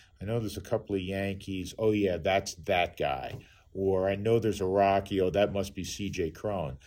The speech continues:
So I'm with you. I, I think there's a way to, uh, you know, I, I think there's a way to incorporate where they, you know, what team they play for within the framework of the All-Star,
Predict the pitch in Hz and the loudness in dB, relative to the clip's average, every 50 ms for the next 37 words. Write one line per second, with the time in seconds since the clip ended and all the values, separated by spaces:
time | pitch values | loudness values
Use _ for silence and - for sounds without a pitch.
0 | - - _ _ _ - - - - - - 123 117 113 110 107 104 - - - | -20 -20 _ _ _ -16 -10 -10 -6 0 4 6 6 8 8 6 6 4 4 2
1 | 110 127 147 147 131 110 107 101 104 - 98 90 82 73 73 64 - - 90 92 | 0 2 2 2 2 4 4 4 4 2 -4 -2 -2 -2 -2 -4 -4 -6 -4 -2
2 | 95 101 - - 98 101 101 - 113 107 - - 107 101 92 98 92 87 87 98 | -2 -2 -2 -2 -4 -4 -4 -4 -6 -6 -4 -4 -4 -4 -4 -4 -4 -2 0 2
3 | 101 104 104 101 101 101 101 - - - 101 98 95 90 87 87 85 82 82 82 | 4 4 2 2 0 -2 -6 -6 -6 -4 -4 -4 -2 -2 -4 -4 -4 -4 -4 -6
4 | 82 82 - - _ - - _ _ _ _ _ _ - - - - - - 104 | -8 -10 -18 -20 _ -20 -20 _ _ _ _ _ _ -20 -20 -20 -20 -14 -8 -6
5 | 98 95 92 92 92 95 98 95 - - _ _ _ _ _ _ - _ _ _ | -6 -4 -6 -6 -8 -10 -12 -14 -16 -20 _ _ _ _ _ _ -20 _ _ _
6 | _ _ _ _ - - - _ _ _ _ _ - 113 117 - 123 131 131 147 | _ _ _ _ -20 -20 -20 _ _ _ _ _ -2 -2 0 2 2 0 0 0
7 | 170 151 - 123 98 104 98 104 107 104 104 - 101 90 82 87 - - 104 101 | -2 -2 -2 -2 -2 0 4 4 4 4 4 0 -6 -8 -8 -10 -8 -2 0 0
8 | 95 - - 87 87 82 78 76 71 69 71 - _ _ _ _ _ - 87 87 | 0 0 -2 -4 -2 -2 -2 -2 -4 -6 -10 -16 _ _ _ _ _ -14 -6 -2
9 | 95 101 98 90 95 80 - - 85 85 82 - _ - - 95 87 85 85 92 | 0 2 2 2 0 0 -2 -4 -8 -12 -12 -14 _ -16 -12 -10 -8 -4 0 0
10 | 117 117 - - - 117 107 98 90 85 - - - 95 92 92 92 92 - - | 0 0 0 -6 -6 -4 -4 -4 -4 -4 -4 -4 -4 -2 0 0 -2 -4 -6 -8
11 | 85 80 78 76 76 71 71 - - - - - _ - - 90 95 92 - 98 | -6 -4 -2 -2 -2 -4 -6 -10 -18 -20 -20 -20 _ -10 -6 -6 -6 -4 -4 -6
12 | 95 90 87 90 - 95 92 90 87 87 85 80 - 87 80 80 80 78 80 80 | -6 -6 -8 -6 -6 -6 -4 -4 -4 -6 -6 -6 -6 -6 -6 -4 -2 -2 -2 -2
13 | 80 - - 92 82 78 78 76 73 71 71 | -4 -6 -6 -4 -4 -2 -2 -4 -4 -6 -8